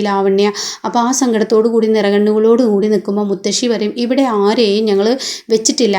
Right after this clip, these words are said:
ഇവൾക്ക് വട്ടാണ്, ഇവൾ ചില നേരങ്ങളിൽ ഓരോന്ന് സംസാരിക്കുക അങ്ങനെയാണ്" എന്ന് പറയുമ്പോൾ ലാവണ്യ അവിടെ മാപ്പ് പറയേണ്ടി വരികയാണ് ട്ടോ.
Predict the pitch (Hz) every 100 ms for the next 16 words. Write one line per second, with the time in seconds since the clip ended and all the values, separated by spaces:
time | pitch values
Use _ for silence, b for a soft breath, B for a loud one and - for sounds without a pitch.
0 | 190 208 202 220 269 208 - 202 196 190
1 | 190 190 240 226 226 208 208 208 220 214
2 | 202 208 240 226 196 196 196 202 208 254
3 | 233 190 208 214 220 202 208 226 233 269
4 | 269 220 226 220 233 254 240 190 196 202
5 | 196 196 196 196